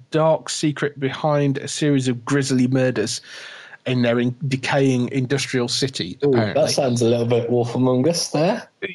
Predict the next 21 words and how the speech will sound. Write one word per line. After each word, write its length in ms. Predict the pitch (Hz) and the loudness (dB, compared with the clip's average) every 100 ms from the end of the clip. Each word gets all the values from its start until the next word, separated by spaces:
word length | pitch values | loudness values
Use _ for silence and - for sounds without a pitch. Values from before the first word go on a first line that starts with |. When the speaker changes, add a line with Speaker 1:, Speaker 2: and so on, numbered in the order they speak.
| 180 | -6
Speaker 1:
Yes, 320 | 220 226 - 185 | 0 0 2 0
it 180 | 170 | 0
does 300 | 151 240 165 | 2 2 2
a 60 | 165 | 2
little 260 | 165 - 107 | 0 -2 -2
bit. 220 | 117 - 135 | -4 -4 -2
Um, 420 | 151 156 151 131 _ - - | 0 2 -2 -6 _ -14 -8
so 540 | - 180 180 170 160 | -2 0 2 2 0
I'm, 360 | 165 180 170 139 165 | -2 0 -2 -4 -2
I, 320 | 185 147 233 | -2 0 0
I 20 | |
don't 140 | 302 262 | 2 4
know. 120 | 127 | 2
I'm 160 | 156 | 2
quite 160 | 196 165 | 2 0
looking 240 | 160 156 | 0 -2
forward 240 | 147 147 139 | 0 0 2
to, 220 | 143 135 | 0 0
to, 400 | - 139 135 135 | 0 2 2 2
uh, 180 | 131 127 - - - - - _ _ - | 2 0 -4 -20 -20 -20 -20 _ _ -2
to 180 | 139 | -2